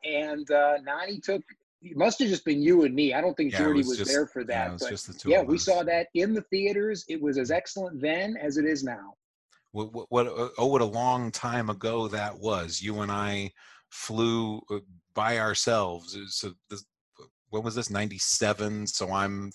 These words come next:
Speaker 2: thirteen and you're sixteen. And
Speaker 1: Yep.
Speaker 2: we're flying, uh, uh, unaccompanied minors. <laughs> Dad allowed to walk right up to the gate to,
Speaker 1: Yep,
Speaker 2: to
Speaker 1: correct.
Speaker 2: see us off.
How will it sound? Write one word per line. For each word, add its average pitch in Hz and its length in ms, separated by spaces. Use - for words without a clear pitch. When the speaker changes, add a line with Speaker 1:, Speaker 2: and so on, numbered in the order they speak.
Speaker 2:
thirteen 104 560
and 95 100
you're 98 160
sixteen. 113 760
And 87 80
Speaker 1:
Yep. 90 80
Speaker 2:
we're 90 200
flying, 101 580
uh, 98 80
uh, 104 100
unaccompanied 107 1000
minors. 110 840
<laughs> - 120
Dad 107 300
allowed 107 320
to 107 100
walk 98 380
right 104 240
up 113 200
to 110 100
the 214 80
gate 135 600
to, 214 140
Speaker 1:
Yep, 208 220
Speaker 2:
to - 240
Speaker 1:
correct. 143 260
Speaker 2:
see 120 180
us 117 180
off. 120 540